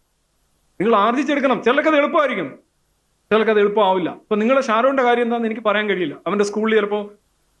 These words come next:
ആരൊക്കെയാണ് ഉള്ളത്, ഏതൊക്കെ ടീച്ചേഴ്സ് ആണ്, എന്ന് എനിക്ക് പറയാൻ കഴിയില്ല. So you have to find a way out.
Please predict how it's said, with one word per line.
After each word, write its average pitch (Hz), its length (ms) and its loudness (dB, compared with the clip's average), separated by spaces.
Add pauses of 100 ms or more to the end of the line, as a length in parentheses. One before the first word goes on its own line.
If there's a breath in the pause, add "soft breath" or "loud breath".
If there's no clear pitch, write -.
(100)
ആരൊക്കെയാണ് 202 480 0
ഉള്ളത്, 180 240 0
ഏതൊക്കെ 190 280 0
ടീച്ചേഴ്സ് 190 400 -2
ആണ്, 170 300 -4 (260)
എന്ന് 208 80 0
എനിക്ക് 208 140 -2
പറയാൻ 208 240 0
കഴിയില്ല. 190 260 -4 (220)
So 214 80 0
you 233 120 -2
have 277 260 0
to 302 60 -2
find 269 500 -2
a 240 320 0
way 226 280 2
out. 226 160 -2